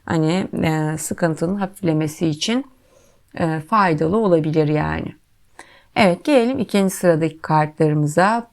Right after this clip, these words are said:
Burada ilişkiyle ilgili kartlara bakacağız. İlk olarak tabii ki ilişkinin gündemi nedir? O olacak. Evet, ilişkinin gündeminde Değnek Prensi gözüküyor. Değnek Prensi,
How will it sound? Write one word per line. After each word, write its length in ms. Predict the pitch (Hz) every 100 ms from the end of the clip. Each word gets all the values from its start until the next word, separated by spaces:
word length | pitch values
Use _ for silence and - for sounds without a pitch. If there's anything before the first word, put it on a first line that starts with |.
| -
Burada 500 | 311 233 185 185 233
ilişkiyle 720 | - 208 202 - 202 185 165
ilgili 560 | 156 160 156 170 220 220
kartlara 540 | 175 160 156 160 151
bakacağız. 540 | 170 196 196 208 220 -
İlk 240 | 247 220 -
olarak 400 | 165 160 156 -
tabii 220 | 160 156
ki 100 | -
ilişkinin 640 | - 208 - - 180 202
gündemi 520 | 180 175 165 160 165 185
nedir? 440 | 220 240 226 - _ _ _ _
O 140 | 208 185
olacak. 680 | 160 151 147 151 - - - _ _ _ _ _ _ _ _ - _ _ _ _ _ - - _ _
Evet, 440 | 233 170 151 156 151 -
ilişkinin 800 | 311 277 202 - 175 165 196 190
gündeminde 840 | 175 170 165 160 156 151 151 151 _ _ _ _ _ - - _ _ _ _ _ _ _
Değnek 480 | 254 226 190 214 -
Prensi 840 | 180 165 156 151 - 208 226 233
gözüküyor. 800 | 202 180 175 180 190 165 151 - -
Değnek 440 | 233 180 160 -
Prensi, 680 | 214 185 156 147 - 247 285